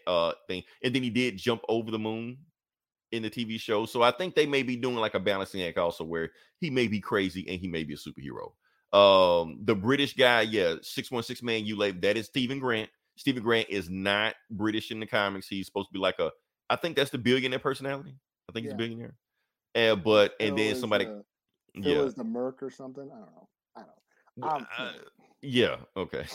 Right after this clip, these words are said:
Speaker 1: <laughs>
Speaker 2: <laughs>
Speaker 1: Uh, Moon Knight, Hustle, and David Finch run. He was Watch the Vigilante with Dark Knight runs by. He's in there. His villain
Speaker 2: Yeah.
Speaker 1: Bushmaker cut off his face.
Speaker 2: Exact-
Speaker 1: Right, Bushmaker cut, cut off his face.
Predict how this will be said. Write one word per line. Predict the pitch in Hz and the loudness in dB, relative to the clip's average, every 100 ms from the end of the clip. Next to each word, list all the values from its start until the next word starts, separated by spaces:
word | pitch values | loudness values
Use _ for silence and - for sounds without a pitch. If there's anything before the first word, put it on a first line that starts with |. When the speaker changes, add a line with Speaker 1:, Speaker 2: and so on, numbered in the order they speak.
| - 127 | -10 -8
Speaker 1:
<laughs> | - 180 - - | -2 -2 4 4
Speaker 2:
<laughs> | |
Speaker 1:
Uh, | 104 101 95 90 87 80 | 6 4 6 4 2 0
Moon | 101 113 110 | -2 -2 -2
Knight, | 101 95 | -2 0
Hustle, | 101 95 92 | -2 -2 -6
and | |
David | 87 87 82 | -4 -6 -8
Finch | 90 85 | -10 -8
run. | 82 87 87 | -8 -6 -6
He | 87 | -8
was | 80 87 | -10 -4
Watch | 80 - | -4 -4
the | |
Vigilante | 82 76 80 80 76 | -12 -10 -10 -10 -12
with | 78 | -8
Dark | 80 76 76 | -4 -4 -6
Knight | 76 | -8
runs | 73 71 67 | -8 -10 -8
by. | 69 65 - _ _ _ _ _ _ _ - | -6 -6 -10 _ _ _ _ _ _ _ -14
He's | 85 | -12
in | 78 | -10
there. | 76 71 _ _ | -10 -10 _ _
His | 110 95 | -2 6
villain | - 214 | 10 10
Speaker 2:
Yeah. | 139 | 8
Speaker 1:
Bushmaker | 101 95 82 - | 2 -4 -6 -10
cut | 87 | -6
off | 80 - | -6 -6
his | 80 | -8
face. | - - - | -10 -6 0
Speaker 2:
Exact- | 175 139 | 6 8
Speaker 1:
Right, | - 104 - | 8 6 0
Bushmaker | 156 160 160 143 | -2 2 0 0
cut, | - 131 - - | 0 -2 -2 2
cut | 123 | 4
off | 90 - _ | 4 0 _
his | - 196 185 | 0 0 2
face. | - 65 - | 0 -2 -6